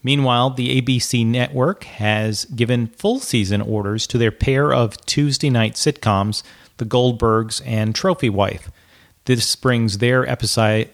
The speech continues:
uh, their episode totals to twenty-two installments of each of them. Uh, now, The Goldbergs, in case you haven't seen it,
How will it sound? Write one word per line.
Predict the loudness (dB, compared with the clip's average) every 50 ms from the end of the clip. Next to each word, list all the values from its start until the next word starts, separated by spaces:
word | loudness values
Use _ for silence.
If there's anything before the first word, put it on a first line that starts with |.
| -4
uh, | -4 -2 -2
their | -2 -2 -2 -2 -2 -4
episode | -4 -4 -4 -2 0 0 0 0 -2
totals | -2 0 0 2 2 0 0 -2 -2
to | 0 0 2 2 0
twenty-two | -2 -6 -12 -6 -2 0 0 0 0 -2 -4 -4 -4 -4 -2 2 2 4 4 2 0 -2 -4 -8 -12 _ _
installments | -8 -8 -4 -2 0 0 0 0 -4 -6 -8 -10 -12 -14 -14 _ _ _ _ _ _ _ _
of | -6 0 2
each | 2 2 2 -2
of | -6 -8
them. | -8 -8 -8 -10 _ _ _ _ -20 _ _ _ _ _ _ _ _ -6
Uh, | -4 -2 -2 -2 -2 -2 -4 -4
now, | -2 -2 0
The | 0 0
Goldbergs, | 0 0 0 0 0 0 0 0 0 -2 -4 -6
in | -4
case | -2 0 0 2 2
you | 2
haven't | 0 0 0
seen | 0 0 2 2 2
it, | 0 -2 -4